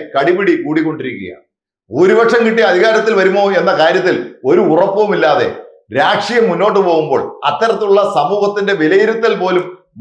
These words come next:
മനസ്സിലാക്കി പാർട്ടിയിലെ ബലഹീനതകൾ പരിഹരിക്കാനുള്ള കൂട്ടായ പരിശ്രമം ഉണ്ടാക്കുന്നതിന് പകരം നേതാക്കൾ ഓരോരുത്തരും സ്വന്തം വഴിയിലൂടെ നീങ്ങുന്ന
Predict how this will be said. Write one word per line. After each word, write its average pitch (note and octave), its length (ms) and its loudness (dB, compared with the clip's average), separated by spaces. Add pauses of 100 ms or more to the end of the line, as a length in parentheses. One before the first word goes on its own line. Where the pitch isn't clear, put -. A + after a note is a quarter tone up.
മനസ്സിലാക്കി F#3+ 640 0 (160)
പാർട്ടിയിലെ F#3+ 640 -2 (300)
ബലഹീനതകൾ G3+ 640 0
പരിഹരിക്കാനുള്ള F3+ 760 0
കൂട്ടായ F3+ 580 -2
പരിശ്രമം F3 500 -4 (360)
ഉണ്ടാക്കുന്നതിന് F#3 720 -2
പകരം C3+ 320 0 (460)
നേതാക്കൾ F#3+ 580 2
ഓരോരുത്തരും G3 540 2 (320)
സ്വന്തം F#3 520 0
വഴിയിലൂടെ F#3+ 460 2
നീങ്ങുന്ന F3+ 440 -2